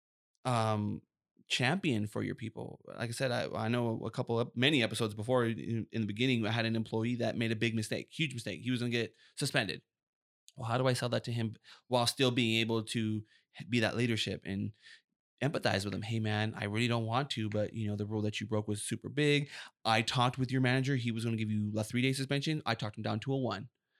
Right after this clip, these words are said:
you know, and, and being a champion for your people because they need to know that you have their back. You do. That's your job.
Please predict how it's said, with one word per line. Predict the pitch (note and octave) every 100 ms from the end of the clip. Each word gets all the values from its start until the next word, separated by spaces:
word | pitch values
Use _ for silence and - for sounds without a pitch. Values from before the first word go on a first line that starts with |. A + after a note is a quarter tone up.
| _ _
you | A2+
know, | A2+ A2+ B2 - - -
and, | A#2+ A#2+ A#2 -
and | B2 A#2+ A2
being | C3 B2+
a |
champion | B2 C3+ B2+ B2 A#2+
for | - A#2+
your | A#2
people | A2+ B2+ A#2+ G2+
because | G#2 A2+ G#2+ - - _ _ -
they | B2
need | C#3 C#3+
to |
know | C3+ D3+
that | C#3 A#2+
you | C3
have | B2+ C3
their | B2
back. | A#2+ C#3 - _ -
You | A#2 C3+ D#3+
do. | G#3+ B3+ G2+
That's | A#2 B2
your | F3+
job. | F3 B3 A2